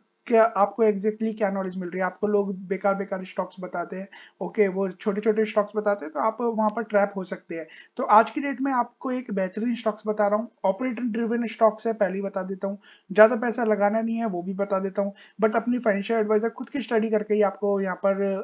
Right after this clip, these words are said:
अ, कोई भी position लेनी है। तो आइए video की तरफ आगे बढ़ते हैं, but हमारे channel को subscribe और इस video को like कर लीजिए और दूसरे videos को भी जाके देखिए, सीखने का मौका मिलेगा। Still अभी बहुत सारे stocks हैं जो चले नहीं है, यहाँ पर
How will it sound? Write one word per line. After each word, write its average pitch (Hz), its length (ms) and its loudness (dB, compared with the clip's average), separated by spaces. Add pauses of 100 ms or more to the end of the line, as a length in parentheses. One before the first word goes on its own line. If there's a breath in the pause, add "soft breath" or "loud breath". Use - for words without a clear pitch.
अ, 180 340 -4
कोई 214 140 6
भी 214 120 0
position 196 440 -4
लेनी 190 260 -4
है। 208 180 -4 (260 loud breath)
तो 226 80 4
आइए 233 220 4
video 226 280 -2
की 208 100 -8
तरफ 226 200 -2 (100)
आगे 185 240 2
बढ़ते 214 300 2
हैं, 226 80 2
but 208 160 -2
हमारे 202 220 -4
channel 190 260 -4
को 190 100 -10
subscribe 214 440 -2
और 233 240 -2
इस 226 140 -4
video 262 280 0
को 240 120 0
like 214 240 4
कर 214 140 -2
लीजिए 220 380 0 (300 loud breath)
और 208 320 6
दूसरे 220 340 -2
videos 226 360 0
को 247 100 -6
भी 220 120 0
जाके 202 300 0
देखिए, 190 400 -4
सीखने 269 440 -2
का 269 100 -4
मौका 226 280 0
मिलेगा। 226 300 0
Still 277 320 -2
अभी 262 160 -2
बहुत 214 240 0
सारे 240 180 -2
stocks 220 380 -2
हैं 240 120 -6 (320 loud breath)
जो 240 180 0
चले 247 320 0
नहीं 254 180 2
है, 262 120 0
यहाँ 233 140 2
पर 220 180 -6